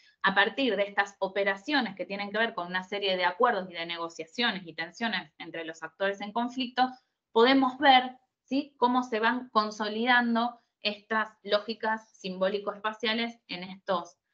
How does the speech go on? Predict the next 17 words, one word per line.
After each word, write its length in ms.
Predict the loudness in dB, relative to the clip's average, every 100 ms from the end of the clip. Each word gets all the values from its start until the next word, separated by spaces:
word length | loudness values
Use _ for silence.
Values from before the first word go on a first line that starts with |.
| _ _ -6
en 160 | -2
estos 400 | -2 -2 -2 -2 -4
juegos, 760 | 0 6 6 6 4 2 -2
¿no? 240 | -2 0 2
en, 260 | 0 -6
en 120 | -8
estas 360 | -8 -2 -2 -2 _ _ _ -4
operaciones 1000 | -2 0 0 0 -2 -2 -2 -2 -4 -8 _ _ -2
que 60 |
implican 840 | -2 -2 -2 -2 4 4 4 -2 -10 _ _ -4
la 120 | 0
acción 360 | 0 -2 -6 -4
social, 500 | -6 -2 0 0 -2
la 240 | -4 -4 0
praxis, 400 | 0 -2 -4 -4
pero 220 | 0 0
también 800 | 2 2 0 0 2 2 -2 -6